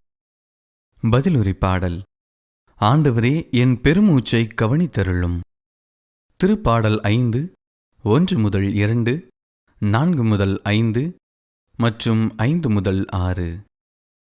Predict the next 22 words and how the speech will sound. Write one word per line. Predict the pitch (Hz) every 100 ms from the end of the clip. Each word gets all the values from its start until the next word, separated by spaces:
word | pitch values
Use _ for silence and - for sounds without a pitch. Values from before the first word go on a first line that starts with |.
| _ _ _ -
ஆண்டவரே, | 101 110 110 107 117 160 -
என் | 107 107 110
விண்ணப்பத்திற்கு | 110 175 202 113 120 104 - 107
செவி | - 131 165
சாய்த்தருளும். | - 90 - 90 90 90 87 - _ _ _ -
என் | 101 110
பெருமூச்சை | 107 131 180 147 107 104 101 98 -
கவனித்தருளும். | 98 156 147 95 90 87 87 85 _ _ _ _ -
என் | 123 170
அரசரே, | 156 165 208 - 131 117 120 -
என் | 113 127
கடவுளே, | - 110 147 135 107 104 107 - - _ -
என் | 120 131 127
கெஞ்சும் | 151 196 208 143
குரலை | - 113 110 104 107 -
உற்று | 113 107 - -
கேளும். | - 90 87 85 85 _ _ _ _ _
பல்லவி. | - 92 87 90 135 175 _ _ _ _ _ _ _ -
ஆண்டவரே, | 104 113 117 110 123 165 -
என் | 131 139 127
பெருமூச்சை | 143 180 202 123 - 117
கவனித்தருளும். | 113 110 123 165 127 92 87 87 87 82